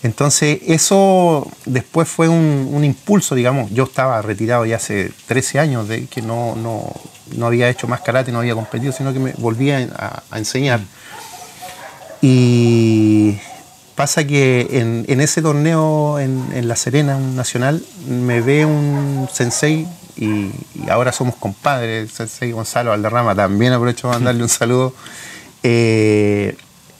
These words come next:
él me, me invitó a entrenar y resulta que mi hermano <laughs> también entrenaba con él. Y ahí hicimos, ¿no es cierto?,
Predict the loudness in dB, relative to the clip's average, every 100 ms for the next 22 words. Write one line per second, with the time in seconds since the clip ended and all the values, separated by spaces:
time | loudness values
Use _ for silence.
0 | -6 0 2 2 2 2 2 2 2 2
1 | 0 -2 -4 -10 -20 -14 0 2 4 4
2 | 4 2 2 0 2 2 0 -2 0 0
3 | -2 2 2 2 -4 -18 -16 -2 0 2
4 | 2 4 2 -2 -10 -16 -16 -10 -4 -2
5 | 2 2 2 -2 -4 -2 0 2 2 0
6 | -2 -6 -20 -20 -20 -20 -20 -20 -18 -2
7 | 2 6 6 4 4 4 6 4 2 -4
8 | -4 -2 0 0 0 0 -4